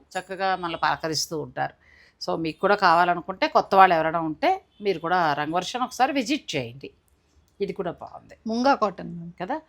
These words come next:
Speaker 1: బాగుంది.
Speaker 2: మ్మ్.
Speaker 1: క్లాత్ బాగుంది. ప్లస్ మునియా బూటీస్ చక్కగా మళ్ళీ మనకి జామ్దాని స్టైల్‌లో పళ్ళు అది బాగా వచ్చింది.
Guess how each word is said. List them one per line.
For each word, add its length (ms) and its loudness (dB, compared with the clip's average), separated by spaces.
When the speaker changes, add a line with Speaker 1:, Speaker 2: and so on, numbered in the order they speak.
Speaker 1:
బాగుంది. 280 0
Speaker 2:
మ్మ్. 300 -20
Speaker 1:
క్లాత్ 400 8
బాగుంది. 580 0
ప్లస్ 220 -2
మునియా 360 6
బూటీస్ 440 0
చక్కగా 340 -2
మళ్ళీ 240 2
మనకి 180 0
జామ్దాని 540 2
స్టైల్‌లో 600 -2
పళ్ళు 280 8
అది 180 6
బాగా 260 0
వచ్చింది. 400 -14